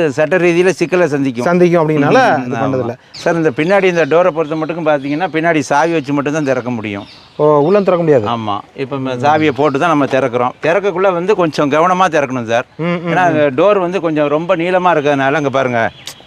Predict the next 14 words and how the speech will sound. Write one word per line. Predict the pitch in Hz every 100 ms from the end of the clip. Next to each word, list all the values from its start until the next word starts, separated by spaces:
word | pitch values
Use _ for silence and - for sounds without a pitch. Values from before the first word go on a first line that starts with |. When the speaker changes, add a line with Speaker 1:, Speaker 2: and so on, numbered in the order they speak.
| - - -
Speaker 2:
முகத்துக்கு | 156 -
Speaker 1:
நம்ம | 175
மூஞ்சியை | 190 190
Speaker 2:
வந்துருது. | 165
Speaker 1:
உரசிக்கிட்டே | 165 147 165 160 139
போறோம். | 143 139
தானா | 170 180
மேல | 175 160 151
போயிடும். | 127 117 107
Speaker 2:
ஆ, | 127 135 127
கவனமா | 131 156 151
இருக்கணும். | 117 104 -
Speaker 1:
ஆமா. | 117 101 98
Speaker 2:
ம். | 104